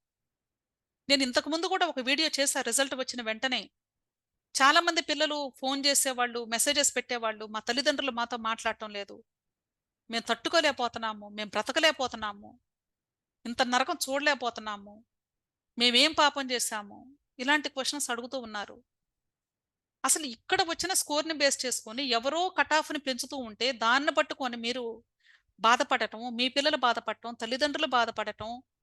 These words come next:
ఎంతవరకు సమంజసం? ఒకవేళ సీట్ రాకపోతే ఏమవుతుంది? ఇదే లైఫా అండి? అందరు డాక్టర్స్ అయితే పేషెంట్స్ ఎవరుంటారండి? ఆలోచించండి మీరు కూడా.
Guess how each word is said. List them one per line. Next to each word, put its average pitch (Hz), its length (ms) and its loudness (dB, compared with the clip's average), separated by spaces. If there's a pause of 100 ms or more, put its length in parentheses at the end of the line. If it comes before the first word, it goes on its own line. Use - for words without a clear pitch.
(280)
ఎంతవరకు 285 560 0
సమంజసం? 233 680 -2 (960)
ఒకవేళ 320 380 4
సీట్ 320 300 2
రాకపోతే 262 500 0
ఏమవుతుంది? 240 640 -4 (440)
ఇదే 277 220 0 (100)
లైఫా 269 360 4
అండి? 233 240 -4 (800)
అందరు 339 520 0
డాక్టర్స్ 294 400 4
అయితే 294 160 -2
పేషెంట్స్ 269 460 0
ఎవరుంటారండి? 226 720 -6 (1080)
ఆలోచించండి 285 640 0
మీరు 226 180 -6
కూడా. 208 220 -10